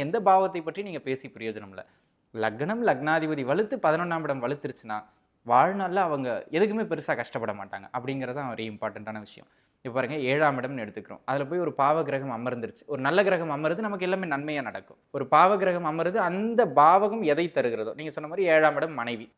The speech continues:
அஹ், எந்த கிரகம் அமர்ந்தாலும் பலருக்கு அது பிரச்சனையா இருக்குன்னு வச்சுங்களேன். இருந்தாலும் பாவ கிரகம் போய்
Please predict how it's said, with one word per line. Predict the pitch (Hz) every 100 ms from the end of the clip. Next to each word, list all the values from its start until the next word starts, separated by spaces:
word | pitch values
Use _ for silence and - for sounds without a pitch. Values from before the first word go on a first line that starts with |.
| 175
அஹ், | 170 160 165
எந்த | 160 180 165
கிரகம் | 160 160 143
அமர்ந்தாலும் | 151 147 156 190
பலருக்கு | 156 165 165 151
அது | 135
பிரச்சனையா | 131 - 147
இருக்குன்னு | 127 135
வச்சுங்களேன். | 123 117 113 107 _ _ -
இருந்தாலும் | 165 175 202 -
பாவ | 160 190
கிரகம் | 196 185 175 160
போய் | 175